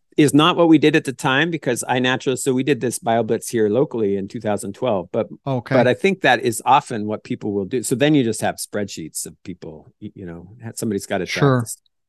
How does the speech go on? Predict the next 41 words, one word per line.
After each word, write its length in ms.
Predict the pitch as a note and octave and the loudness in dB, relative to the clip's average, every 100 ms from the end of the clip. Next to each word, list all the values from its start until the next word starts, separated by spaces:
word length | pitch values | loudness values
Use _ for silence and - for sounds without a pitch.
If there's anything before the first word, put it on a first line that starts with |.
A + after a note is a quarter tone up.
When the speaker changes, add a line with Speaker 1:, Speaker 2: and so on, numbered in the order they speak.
| _ _ D3 | _ _ 2
Speaker 2:
Ugh. 220 | B2+ - _ _ _ - - | 2 0 _ _ _ -18 0
Speaker 1:
But, 340 | A#2 G#2 - | 2 4 2
uh, 40 | A2 | 2
yeah, 340 | B2 A2 E2 - - | 4 4 2 -6 -6
yeah, 300 | A#2 F#2 G#2 _ - | -2 0 -2 _ -2
iNaturalist 500 | C#3 D3 D3 C3 - | 2 2 2 -2 -2
makes 260 | B2 A2 - | -4 -4 -4
it 80 | |
a 40 | G#2 | -4
lot 400 | G2+ G#2+ A2 G#2 | -2 2 4 4
easier, 380 | G2+ F#2+ F#2+ F#2+ | 0 -4 -6 -6
'cause 180 | - A2 | -4 0
you 140 | D#3 | 0
can 100 | D3 | 0
get 220 | C3 - | 0 0
people 240 | B2 B2 A2 | -2 2 2
out 120 | G#2+ | 2
there 120 | A2 | 0
with 100 | G2 | 0
their 100 | G2+ | -4
cell 220 | - F#2+ | -6 -8
phones 300 | F2+ G2 F#2+ | -8 -10 -12
just 180 | - - | -12 -12
taking 260 | F#2+ F#2+ F#2 | -12 -12 -12
pictures 460 | F#2+ - F#2+ F#2 | -12 -8 -8 -8
and 220 | F2+ F2 - _ | -12 -14 -18 _
putting 220 | G#2+ G2 | -4 -4
them 140 | F2+ | -4
directly 400 | F2+ G2 - F#2+ | -6 -8 -6 -8
into 180 | F#2 F2 | -8 -10
the 160 | F2+ F2 | -10 -6
app, 260 | F2+ F2 | -6 -6
and 140 | G2 F2+ | -8 -8
then, 240 | F2+ F2+ - | -10 -10 -12
and 120 | F#2+ | -10
then 140 | F#2 | -10
it 100 | F2+ | -8
automatically 600 | E2+ F#2+ F#2 F#2 E2+ F2 | -6 -6 -6 -8 -10 -14
compiles 500 | - F2 - E2+ E2 | -14 -16 -14 -12 -10
them 160 | G2+ F2+ | -10 -12
all. 260 | E2 E2+ | -12 -16